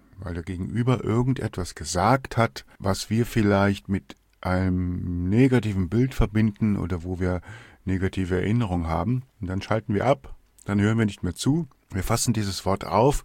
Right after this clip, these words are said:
und steigen auf dieses Wort ein und fangen darüber an zu reden und zu diskutieren. Nun hat mein Gegenüber aber vielleicht etwas ganz anderes gemeint als das, was ich glaube. Deswegen ist es wichtig, immer bis zum Ende zuzuhören,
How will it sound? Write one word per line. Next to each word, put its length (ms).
und 160
steigen 360
auf 100
dieses 360
Wort 280
ein 420
und 220
fangen 280
darüber 440
an 300
zu 160
reden 420
und 140
zu 100
diskutieren. 680
Nun 180
hat 140
mein 140
Gegenüber 420
aber 140
vielleicht 240
etwas 260
ganz 200
anderes 480
gemeint 380
als 180
das, 260
was 160
ich 200
glaube. 380
Deswegen 280
ist 120
es 180
wichtig, 600
immer 320
bis 200
zum 240
Ende 320
zuzuhören, 880